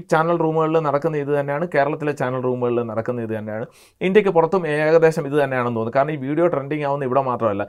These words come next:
നമ്മൾ ഇടയ്ക്ക് പുറത്തു നിന്ന് ട്രെൻഡിങ് ആയ വീഡിയോ ഇങ്ങോട്ടേക്കും വരുന്നുണ്ട്. അതുകൊണ്ട് തന്നെ ഇന്ത്യക്ക് പുറത്തും ഇത് തന്നെയാണ്. അത് നിങ്ങൾ വേറൊരു കാര്യം ശ്രദ്ധിച്ചാൽ മനസ്സിലാവും. ഈ പി-, കുഞ്ഞു വീഡിയോസിൻ്റെ കാര്യത്തിൽ ഇപ്പോൾ YouTube-ഉം ശ്രദ്ധിക്കുന്നുണ്ട്, ഇൻ-, ഇൻ-,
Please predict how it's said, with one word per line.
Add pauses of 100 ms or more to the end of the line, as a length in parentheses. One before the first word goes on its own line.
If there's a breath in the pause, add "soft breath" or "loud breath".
(240 soft breath)
നമ്മൾ
ഇടയ്ക്ക്
പുറത്തു
നിന്ന്
ട്രെൻഡിങ്
ആയ
വീഡിയോ
ഇങ്ങോട്ടേക്കും
വരുന്നുണ്ട്. (280 soft breath)
അതുകൊണ്ട്
തന്നെ
ഇന്ത്യക്ക്
പുറത്തും
ഇത്
തന്നെയാണ്.
അത് (140)
നിങ്ങൾ
വേറൊരു
കാര്യം
ശ്രദ്ധിച്ചാൽ
മനസ്സിലാവും. (440 soft breath)
ഈ
പി-,
കുഞ്ഞു
വീഡിയോസിൻ്റെ
കാര്യത്തിൽ
ഇപ്പോൾ
YouTube-ഉം
ശ്രദ്ധിക്കുന്നുണ്ട്, (640 soft breath)
ഇൻ-,
ഇൻ-,